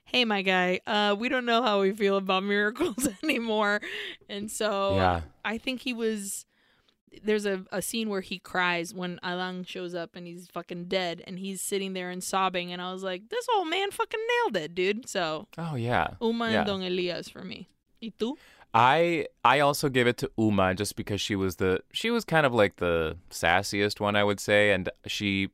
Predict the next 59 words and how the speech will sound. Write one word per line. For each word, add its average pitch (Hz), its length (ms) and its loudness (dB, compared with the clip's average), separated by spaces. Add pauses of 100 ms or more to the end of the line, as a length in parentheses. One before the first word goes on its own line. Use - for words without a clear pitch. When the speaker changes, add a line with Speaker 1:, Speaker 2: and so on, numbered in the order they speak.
Speaker 2:
to 104 100 -2
me 92 160 4
at 98 80 6
least, 101 280 -2
was 104 100 -4
the 104 100 -2
voice 101 360 2
of 98 100 -8
reason. 110 460 2 (520)
But 135 180 6 (140)
it, 135 160 8
it's 147 200 2
interesting 185 420 0
just 127 160 0
what 123 160 2
you 131 60 -2
said 120 180 4
about 110 240 4
Don 107 160 4
Elias, 101 460 4
how 92 400 4 (480)
for - 120 0
the 113 120 6
most 117 320 4
part, 107 200 6
he 113 140 0
does 120 300 2
seem 123 240 -2
to 113 100 -8
have, 104 220 2
like, 98 160 -2
a 87 40 -6
good 110 360 0
solid 104 400 4
head 104 160 2
on 101 100 4
his 98 140 0
shoulders, 98 480 2 (320)
but 113 100 4
it 117 100 6
also 127 320 4
shows 117 440 0
him, 104 280 2
shows 110 460 0
you 101 120 0
him 101 440 0 (160)
in 104 140 2
that 104 140 2
scene 113 220 2
where 101 120 4
he's 98 180 0
about 101 240 6
Speaker 1:
"I'm 98 60 -4
Speaker 2:
to 98 60 -2
Speaker 1:
gonna 98 120 2
Speaker 2:
shoot 95 180 4
Speaker 1:
kill 110 120 6
the 92 100 -2
Speaker 2:
Layla, 90 60 0